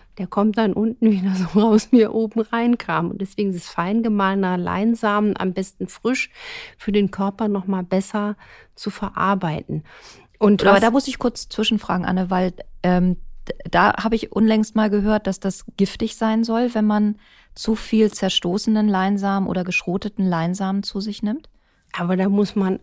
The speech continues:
Speaker 1: Unmengen essen. Also man darf auch die Menschen nicht verunsichern.
Speaker 2: Mhm.
Speaker 1: Und das ist auch ein Riesenproblem, dass wir gerade, was das Thema Ernährung anbelangt, wo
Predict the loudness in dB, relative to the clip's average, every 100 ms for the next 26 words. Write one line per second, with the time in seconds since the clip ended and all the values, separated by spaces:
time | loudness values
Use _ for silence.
0 | _ _ 4 6 6 2 0 -2 -4 -6
1 | -6 -4 -2 -2 -2 -2 -2 -4 -6 -2
2 | 0 2 0 0 -2 -2 -6 -10 -10 _
3 | 6 10 10 8 2 0 0 -2 -2 -10
4 | -20 -4 0 2 2 0 2 0 2 0
5 | 2 0 -2 -8 0 2 2 2 -2 -2
6 | -2 -2 -6 -6 0 2 2 2 -2 -2
7 | -6 -6 -2 0 0 -2 -2 0 2 2
8 | 2 0 -4 -2 -4 -4 -4 -6 -8 -8
9 | -6